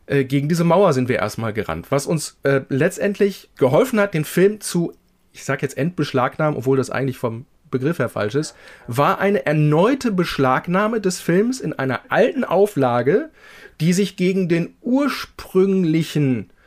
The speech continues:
Lizenzinhaber gewendet hat. Und der hatte die Lizenz aber nicht mehr. Und gemäß geltendem Recht in Deutschland, wenn es um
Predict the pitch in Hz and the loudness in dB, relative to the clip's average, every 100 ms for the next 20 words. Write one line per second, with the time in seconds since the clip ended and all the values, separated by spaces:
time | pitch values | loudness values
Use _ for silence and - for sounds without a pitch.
0 | _ _ - 135 - 180 190 - 147 131 | _ _ -8 -4 0 0 -2 -2 -2 0
1 | 120 117 113 107 95 - _ - 117 123 | 0 -2 -2 -4 -6 -10 _ -2 0 0
2 | 117 104 - - - - _ _ _ - | -2 -4 -6 -10 -10 -18 _ _ _ -20
3 | - _ _ - 143 - 143 180 190 180 | -20 _ _ 0 0 2 2 2 0 0
4 | 165 - 240 254 143 123 107 110 90 95 | 0 0 0 2 0 0 0 -2 -2 -2
5 | 127 143 151 - 135 147 143 131 143 - | 0 2 0 -4 -2 0 0 0 -2 -2
6 | 127 131 - 190 185 131 135 - 127 - | 0 0 2 0 0 0 -2 -2 -6 -6